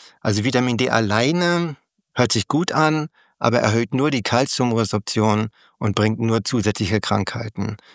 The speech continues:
Während Vitamin D im gesamten Komplex ein Zauberstoff ist, wer dann auch noch in der Funktion mit reinkommt, das heißt, der Knochenstoffwechsel antrainiert wird, dann wird der Patient super gut und gesund und alt werden.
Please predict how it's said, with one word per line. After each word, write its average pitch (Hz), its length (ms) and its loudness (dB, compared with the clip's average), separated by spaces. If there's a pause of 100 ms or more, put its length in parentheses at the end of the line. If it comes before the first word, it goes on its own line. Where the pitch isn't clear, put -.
(120)
Während 117 340 0
Vitamin 110 420 0
D 117 140 0
im 110 160 0
gesamten 104 420 0
Komplex - 680 -2 (420)
ein 104 160 0
Zauberstoff 113 720 2
ist, 143 400 -2 (300)
wer 113 160 2
dann 120 180 0
auch 113 140 2
noch 117 200 2
in 117 160 -2
der 104 140 2
Funktion 151 540 0
mit 147 200 -2
reinkommt, 127 440 0
das 104 140 -2
heißt, 107 160 -2
der 107 100 -2
Knochenstoffwechsel 131 760 0
antrainiert 120 640 0
wird, 113 300 0 (580)
dann 113 240 2
wird 107 120 -2
der 110 80 2
Patient 107 580 -2
super 117 340 0
gut 104 220 -2
und 101 80 0
gesund 101 340 0
und 107 100 -2
alt - 260 -2
werden. 104 260 -6